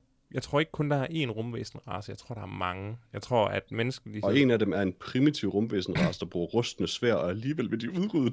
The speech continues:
Speaker 2: dem.
Speaker 1: <laughs> Ja, men jeg tror ikke bare, det er sådan alle rumvæsener, der har rottet sig sammen mod menneskerne,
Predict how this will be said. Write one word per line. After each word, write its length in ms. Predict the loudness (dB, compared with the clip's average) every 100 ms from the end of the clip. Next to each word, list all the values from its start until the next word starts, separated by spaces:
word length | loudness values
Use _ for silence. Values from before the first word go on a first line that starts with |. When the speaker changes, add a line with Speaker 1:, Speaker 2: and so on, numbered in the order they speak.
| 2
Speaker 2:
dem. 160 | 2 -2 -4
Speaker 1:
<laughs> 140 | -4 -2 -4 2
Ja, 120 | 2 2 -8 -12 -12 -8 2
men 60 |
jeg 100 | 4
tror 120 | 6 4
ikke 80 |
bare, 120 | 6 4
det 60 |
er 40 | 4
sådan 160 | 0 0
alle 280 | 2 2 2
rumvæsener, 500 | 0 0 0 0 -2
der 60 |
har 100 | -2
rottet 240 | -2 -2 -4
sig 100 | -4
sammen 280 | 2 2 0
mod 120 | -2
menneskerne, 540 | -2 -2 -2 -6 -6